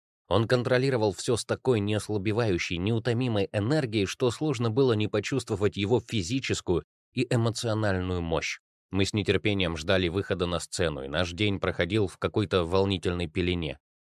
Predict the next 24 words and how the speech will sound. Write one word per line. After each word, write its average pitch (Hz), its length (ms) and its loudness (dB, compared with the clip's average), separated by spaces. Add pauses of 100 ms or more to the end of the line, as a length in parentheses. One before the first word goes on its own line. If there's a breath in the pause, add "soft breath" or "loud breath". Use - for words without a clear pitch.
Телевизионное 135 680 4
обращение 110 640 2
дало 98 320 2
мне 107 260 0
краткую 101 480 0
передышку 90 560 -2
от 87 160 -2
психологической 95 840 -2
перегрузки. 80 680 -6 (340)
Куда 95 260 2
бы 90 120 0
вы 95 140 0
ни 92 100 -2
зашли, 90 460 0 (300)
везде 92 320 0
натыкались 120 540 2
на 107 100 -2
легендарных 95 680 0
личностей, 101 540 0
которыми 98 500 0
мы 98 220 0
раньше 101 420 2
восхищались 87 720 -2
издалека. 78 580 -2